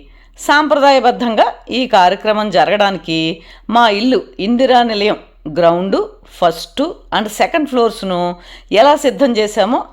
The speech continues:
ఈ వీడియోలో మీతో షేర్ చేసుకుంటున్నానండి. ఆ రోజు బారసాల అంటే నామకరణ మహోత్సవం, దానికి అనుబంధంగా పూజలు, హోమాలు, దానాలు, పిల్లవాడిని ఊయల్లో వేయడం, బాలింతరాలు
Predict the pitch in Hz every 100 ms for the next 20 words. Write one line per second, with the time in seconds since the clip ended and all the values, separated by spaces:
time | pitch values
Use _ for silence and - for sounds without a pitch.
0 | 185 240 285 214 196 196 196 277 180 175
1 | 254 - 165 170 226 202 190 180 175 180
2 | 175 165 160 160 - - - _ _ _
3 | _ _ 226 269 277 285 262 294 285 269
4 | 170 196 214 262 247 196 196 117 - -
5 | 180 185 403 320 185 175 202 190 190 185
6 | 175 165 - 233 494 - - - _ -
7 | 285 311 254 214 220 233 220 220 208 -
8 | - - 180 185 185 233 392 453 _ _
9 | 175 180 175 185 196 392 453 _ _ 139
10 | 156 156 165 175 269 440 - _ _ -
11 | 269 294 285 277 247 233 226 208 190 196
12 | 202 196 190 190 196 302 - _ _ _
13 | - 180 214 262 247 240 208